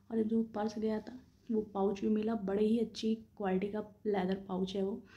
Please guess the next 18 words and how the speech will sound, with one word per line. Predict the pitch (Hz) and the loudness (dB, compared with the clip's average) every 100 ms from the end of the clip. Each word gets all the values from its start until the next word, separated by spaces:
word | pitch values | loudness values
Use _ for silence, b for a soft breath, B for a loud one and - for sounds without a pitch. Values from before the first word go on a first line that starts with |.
| B B - | B B -4
मुझे | 202 | -2
बहुत | 196 196 196 | 0 0 0
अच्छा | 196 208 | -4 -4
लगा। | 202 190 233 B B - | -2 -2 -4 B B -12
और | 202 | -4
ये | 196 208 | 0 2
भी | 214 | 2
free | 214 208 202 | 2 2 0
gift | 202 196 - | 2 -2 -4
है, | - 196 185 | -4 -2 2
मतलब | 196 202 | 0 0
इसका | 208 - 214 | -4 -4 -6
प्राइस | - 190 214 214 | -2 0 0 -2
check | 202 | -6
करो, | 196 196 190 - | -4 -4 -4 -8
फ़ाइव | 202 214 | -8 -8
सेवेंटी | - 208 196 190 | -8 -4 0 0
फ़ाइव। | 196 180 175 | 0 -4 -6